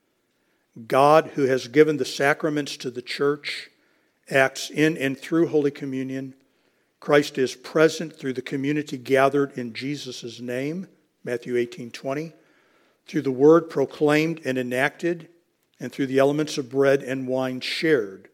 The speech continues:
First Corinthians eleven twenty-three through twenty-six. The divine presence is a living reality and can be experienced by participants.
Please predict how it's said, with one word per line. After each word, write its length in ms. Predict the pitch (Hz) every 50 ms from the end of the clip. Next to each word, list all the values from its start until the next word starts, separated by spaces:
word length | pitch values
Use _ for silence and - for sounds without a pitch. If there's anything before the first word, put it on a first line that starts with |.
| _ _ _
First 260 | - 127 127 - -
Corinthians 460 | - 135 120 - - 123 117 110 120
eleven 320 | 120 117 120 120 117 120
twenty-three 500 | 120 - - 127 123 120 - - 127 123
through 180 | 120 - 120 120
twenty-six. 760 | - - 123 120 117 113 - - 139 120 104 - - - - _ _ _ _ _ _ _ _ _ _ _ _ _ _ _ _ _ _ _ _ -
The 100 | 147 135
divine 460 | 131 131 117 143 147 160 180 196 180
presence 580 | - - 180 160 165 160 - 175 165 - - -
is 220 | - 135 127 -
a 100 | 139 131
living 380 | 127 131 139 165 180 185 180 170
reality 880 | 147 147 143 135 135 135 143 143 143 131 - - - 113 117 123 135
and 180 | 117 123 123 120
can 240 | - - 143 135 131
be 160 | 120 135 127
experienced 1040 | 123 - - - - - - - 202 214 247 220 165 127 120 117 113 - - _
by 140 | - 131 123
participants. 1000 | 120 - - 127 - - - 180 - - - 117 - 113 101 101 - - - -